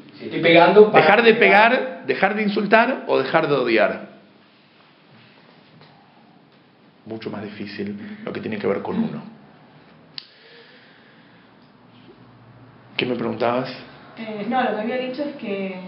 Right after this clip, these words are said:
Speaker 3: que la acción, o sea, no hay acción sin, sin un pensamiento.
Speaker 2: No hay acción sin un
Speaker 3: Sí.
Speaker 2: pensamiento, claro.
Speaker 3: Salvo, por ejemplo, bueno, un desmayo, pero eso
Speaker 2: Sí,
Speaker 3: no,
Speaker 2: sí,
Speaker 3: no.
Speaker 2: sí. ¿Y a dónde queremos llegar?
Speaker 3: Eh, a lo que habías dicho,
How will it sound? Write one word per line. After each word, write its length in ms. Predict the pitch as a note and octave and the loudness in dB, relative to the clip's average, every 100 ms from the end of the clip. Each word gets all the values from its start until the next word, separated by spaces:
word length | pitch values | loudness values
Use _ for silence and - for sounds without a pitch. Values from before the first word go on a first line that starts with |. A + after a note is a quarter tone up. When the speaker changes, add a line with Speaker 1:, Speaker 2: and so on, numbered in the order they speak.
| - - - - - | -16 -18 -20 -20 -18
Speaker 3:
que 80 | A3+ | -12
la 100 | G#3+ | -8
acción, 440 | A3 - C4 C4 B3 | -8 -10 -10 -8 -8
o 60 | A#3 | -8
sea, 380 | G3+ F#3+ F#3 - - - - | -8 -10 -10 -12 -16 -18 -10
no 60 | A3 | -6
hay 80 | A#3+ | -4
acción 320 | A#3 C4 B3+ | -4 -6 -6
sin, 240 | C4+ A3+ - | -4 -6 -6
sin 160 | A3+ G#3 | -8 -8
un 100 | G3+ | -6
pensamiento. 720 | G3+ G3 G#3+ B3+ A3+ G3 - - - - | -6 -8 -8 -6 -6 -8 -10 -14 -18 -10
Speaker 2:
No 280 | A#2+ B2+ C#3 | -2 4 4
hay 140 | D3+ | 4
acción 460 | C#3 - C3+ C#3+ D3 | 2 0 2 2 0
sin 200 | C3 A#2+ | -4 -4
un 80 | |
Speaker 3:
Sí. 60 | A2+ | -2
Speaker 2:
pensamiento, 680 | G#2 G2+ F#2+ D2 D2 - - | -4 -4 -6 -8 -8 -8 -10
claro. 340 | F#2+ F2 - G#2 - - | -6 -6 -6 -10 -16 -14
Speaker 3:
Salvo, 220 | A3+ A#3+ | -6 -4
por 100 | A3 | -4
ejemplo, 160 | G3 A3 | -4 -6
bueno, 160 | A3 A3 | -6 -2
un 120 | A#3 | -2
desmayo, 440 | G#3 A3+ A3+ - - | -2 -4 -4 -4 -8
pero 140 | F#3+ | -8
eso 160 | G3+ - | -8 0
Speaker 2:
Sí, 80 | A3 | 2
Speaker 3:
no, 100 | G3 | 4
Speaker 2:
sí, 100 | A3+ | 2
Speaker 3:
no. 40 | G3+ | 2
Speaker 2:
sí. 480 | G#3+ - - - - | 2 2 0 -8 -6
¿Y 160 | A2 | -2
a 200 | A2+ - A#2 | -2 -2 -2
dónde 240 | A#2 A2+ | 0 0
queremos 320 | A2 A2 A2 | 0 -2 -4
llegar? 420 | G#2 G2+ F#2+ - - - - - - - | -2 0 -2 -8 -18 -20 -20 -20 -20 -14
Speaker 3:
Eh, 220 | G3 G3 - | -12 -12 -10
a 60 | |
lo 100 | G3+ | -8
que 100 | G3+ | -6
habías 300 | G#3+ A#3 G3+ | -6 -6 -6
dicho, 640 | A3+ A3+ - G3 F#3 F#3 | -8 -10 -12 -14 -14 -14